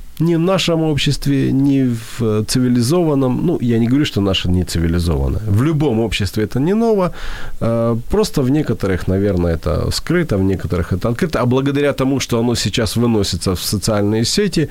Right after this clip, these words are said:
это стало, э, известно, доступно и просто даже, может быть, популярно, я бы так сказал. Но недавно в одном из, э, ну, в одном из населенных пунктов Киевской области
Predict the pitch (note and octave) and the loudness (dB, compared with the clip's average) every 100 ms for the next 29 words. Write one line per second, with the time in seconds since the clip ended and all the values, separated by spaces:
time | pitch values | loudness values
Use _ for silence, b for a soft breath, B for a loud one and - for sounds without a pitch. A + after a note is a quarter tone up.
0 | B - C#3+ D3 - C#3+ C#3 B2+ B B | B -4 -2 -2 0 0 2 0 B B
1 | B - - G#2+ G#2 G2 - A#2+ F#2 B2+ | B -12 -6 -2 0 0 0 0 2 2
2 | D3+ A2+ G2 F2+ - D#3+ D3 A2 G2+ - | 2 0 0 0 0 -2 0 -2 0 2
3 | B2+ A2+ B B - B2+ - A2+ F#2 - | 2 0 B B -2 -2 0 0 0 -2
4 | - B2 A#2 A#2 C3+ A#2 A2 G#2+ - A#2+ | -2 0 2 2 2 2 0 0 -2 -2
5 | A#2 A2+ C3 C#3 G2 E2 D#2 D#2 F2 E2 | 0 2 2 2 0 0 0 0 0 0
6 | E2+ E2 - D2+ D2+ - E2 B B B | -2 -4 -4 -4 -2 -4 -6 B B B
7 | B - A2 C#3 D3+ F2 - - - G2 | B 0 2 2 2 0 -4 -8 -6 -2
8 | A2+ D3 G#3+ A3 C#3 A#2+ C3 G3+ A3+ F3+ | 0 2 2 2 0 0 0 0 0 -2
9 | - C3 B2 - - G2 - - - D#2 | -4 -2 0 0 -2 -2 -2 -4 -6 -6
10 | F#2 F2 B B - - - B B B | -6 -4 B B -8 -8 -8 B B B
11 | B B C#4 - A#2+ C3+ D#3+ B2+ G#2+ B2 | B B 0 2 2 2 2 2 2 0
12 | C3+ C#3 B2 A2 - B2 G2+ F#2+ F2 - | 2 2 2 -2 0 0 0 0 -2 0
13 | D#3 - - D#2+ D2 D2 - - F#3+ | 0 0 0 0 0 -2 -4 -4 -6